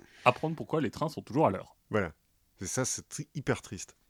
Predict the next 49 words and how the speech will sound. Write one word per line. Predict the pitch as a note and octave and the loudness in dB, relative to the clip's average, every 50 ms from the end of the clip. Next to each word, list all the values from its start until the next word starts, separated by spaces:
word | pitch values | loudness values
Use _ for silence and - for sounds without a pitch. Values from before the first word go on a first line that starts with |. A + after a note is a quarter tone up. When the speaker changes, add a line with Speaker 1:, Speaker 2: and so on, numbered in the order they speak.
| _ _ - | _ _ -10
Speaker 2:
C'est, | - - B2 | -4 0 2
Speaker 1:
Et | A2+ | 4
Speaker 2:
c'est | A2+ - B2 | 4 4 4
le | A2+ A#2+ | 2 2
pour | G2+ - A2+ F#2+ | 0 -2 -6 -8
finir, | - - B2 A2 A2 A2 A2 A2 A2 - | -8 -6 -4 -2 -2 0 0 -2 -2 -4
tu | - - | -6 -8
vois, | F2+ F2 | -6 -6
sur | E2+ - - - | -6 -8 -12 -14
une | F2 E2 | -14 -12
petite | - - E3+ | -2 4 10
Speaker 1:
Ouais, | D3+ D#3+ D#3+ | 10 10 12
voilà, | C#3 D#3+ D3+ D3+ C#3 | 12 12 12 12 12
Speaker 2:
pique. | G#2+ F2 - | 10 8 6
Speaker 1:
parce | C3 B2+ - - | 6 6 6 6
qu'on | - C#3 C3+ B2+ A#2+ B2+ B2 | 4 6 6 8 6 6 4
peut | - - A2+ | 0 0 4
pas | - D#3+ | 6 6
être | D#3 C3+ - - | 6 6 4 4
que | - G#3 F3+ | 8 10 10
joyeux. | D3 C3+ D3 D3 C#3+ C#3 C#3+ D3+ E3+ | 12 12 12 12 12 12 12 12 10
À | E3+ | 10
un | C#3+ | 10
moment, | B2+ B2 C3 D3 | 10 8 6 6
il | D3+ C#3+ | 4 2
Speaker 2:
Non. | - | 4
Speaker 1:
faut | - C3 A#2+ B2 - | 4 4 4 6 4
affronter | A#2+ - - D3 B2 D#3+ D#3 | 4 2 2 4 6 6 6
le | C#3 | 8
monde | C#3 C#3+ C3 | 8 8 8
en | B2 | 8
face | - - C3+ D3+ - - - - - - | 8 8 4 4 4 0 -10 -10 -2 4
et | C3+ | 6
Speaker 2:
Ouais, | A#2+ B2 A#2+ | 8 8 8
Speaker 1:
se | G2+ F#2+ F#2 C3 | 8 6 6 6
Speaker 2:
voilà. | A2+ | 6
Speaker 1:
rendre | G#2 A#2+ B2+ B2 B2+ B2 | 6 6 6 6 6 4
compte | - - C#3 C#3 C3+ - - | 4 2 -2 -2 0 0 -2
un | C3 G#2+ | -2 -2
peu | G2+ - C3+ C3+ C#3 C3+ | -2 0 0 0 2 0
de | A#2+ A2 A2 G2+ G2 G2 G2+ G2+ | 0 0 0 0 0 0 0 0
sa | - - A2+ | 2 4 4
morosité. | G#2 A2 G#2+ A2+ A2 G#2 G#2+ - - B2+ C#3 - - - | 4 6 6 6 4 4 2 2 2 0 0 0 -4 -4
Speaker 2:
<laughs> | A2 - - D3 A#2+ B2 - A#2 - - - - - | -2 0 0 0 0 0 -4 -4 -8 -8 -14 -2 6
Speaker 1:
Mais | B2+ D3 F#3+ A3+ G#3+ - - - | 10 10 10 10 10 6 2 4
auparavant, | E3+ E3+ F#3 E3+ B2+ G#2 G#2 B2+ F#3+ A3 F#3 | 6 8 10 10 10 10 8 8 6 6 8
on | D3+ | 8
va | B2+ A2 | 8 8
pouvoir | G#2 - F#3 A#3 - - | 10 10 8 8 8 4